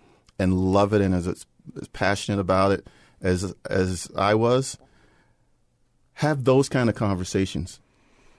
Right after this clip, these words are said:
right? I would love for more of the people that even I used to work with,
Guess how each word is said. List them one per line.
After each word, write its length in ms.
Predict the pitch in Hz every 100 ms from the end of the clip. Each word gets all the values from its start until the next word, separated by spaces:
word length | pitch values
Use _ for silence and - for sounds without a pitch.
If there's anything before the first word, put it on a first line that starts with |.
| -
right? 300 | 98 110 117 _ _ _ _ _ _ _ -
I 120 | 113
would 160 | 131 135
love 300 | 127 131 117
for 120 | 120
more 220 | 110 110
of 60 | 113
the 60 | 101
people 460 | 117 113 104 101 - _ _ _
that 120 | 110 113
even 220 | 117 113
I 60 |
used 280 | 107 113 117
to 80 | 113
work 240 | 107 101
with, 260 | - 87 -